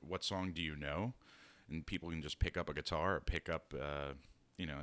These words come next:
hit the drums or play on the piano some song. If I say we're gonna do Creedence Clearwater Revival,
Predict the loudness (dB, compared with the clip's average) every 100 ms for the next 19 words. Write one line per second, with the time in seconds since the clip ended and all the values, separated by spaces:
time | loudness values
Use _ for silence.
0 | -6 -8 -8 -2 0 0 0 -4 -2 -2
1 | 0 -2 -4 -2 -2 -2 0 0 2 0
2 | 2 4 4 4 4 2 2 0 0 -2
3 | -2 -2 0 -2 0 2 2 2 2 0
4 | -2 0 2 4 2 -2 -2